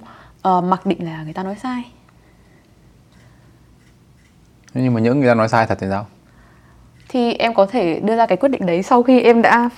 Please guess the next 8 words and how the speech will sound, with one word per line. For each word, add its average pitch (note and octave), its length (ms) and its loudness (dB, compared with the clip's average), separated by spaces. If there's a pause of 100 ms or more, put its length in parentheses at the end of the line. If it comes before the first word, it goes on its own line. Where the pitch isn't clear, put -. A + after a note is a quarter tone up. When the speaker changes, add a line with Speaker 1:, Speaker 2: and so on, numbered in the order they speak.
(120)
Speaker 1:
phản F3 180 -4
ánh E3 140 -6
lại A3+ 120 -10
bản D#3+ 140 -10
thân, G3 160 -14 (460)
đúng G3+ 100 -16 (120)
không? A#3 180 -8 (3000)
Và F#3+ 500 0